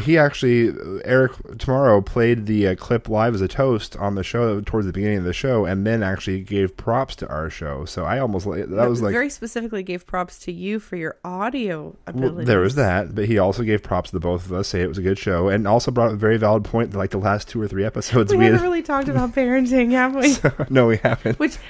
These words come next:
Speaker 2: which, when I heard that, I'm like, "Oh shit, he's right."
Speaker 1: Yeah, it was one of those. It was nice to hear it. It was some good feedback.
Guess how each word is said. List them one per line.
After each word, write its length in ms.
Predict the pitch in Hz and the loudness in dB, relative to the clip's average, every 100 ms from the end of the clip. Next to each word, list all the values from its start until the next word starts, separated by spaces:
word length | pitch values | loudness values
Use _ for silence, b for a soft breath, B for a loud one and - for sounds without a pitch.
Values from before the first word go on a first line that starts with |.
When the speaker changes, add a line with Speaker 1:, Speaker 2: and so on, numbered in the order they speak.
| B | B
Speaker 2:
which, 200 | 294 254 - | -4 -4 -8
when 200 | 262 269 | -2 0
I 140 | 247 240 | 0 0
heard 300 | 233 240 220 | -2 -2 0
that, 120 | 208 | 2
I'm 120 | 214 | 2
like, 200 | 190 185 _ | 0 -2 _
"Oh 380 | - 269 269 180 | -10 -8 -6 -8
shit, 480 | - - - 339 294 | -10 -12 -4 -4 -2
he's 260 | 208 208 214 | -4 -4 -4
right." 420 | 240 330 359 302 | -2 2 2 4
Speaker 1:
Yeah, 320 | 117 117 110 | 6 6 6
it 60 | 113 | 6
was 100 | 113 | 6
one 80 | 127 | 6
of 80 | 120 | 6
those. 180 | 113 | 6
It 220 | 120 165 214 | 6 6 6
was 160 | 202 | 4
nice 180 | 180 185 | 2 4
to 100 | 151 | 2
hear 220 | 135 143 | 2 4
it. 120 | 104 90 | 4 2
It 20 | |
was 160 | 104 | -2
some 140 | - 120 | -4 -2
good 160 | 120 | -2
feedback. 320 | - 120 98 | 0 -2 0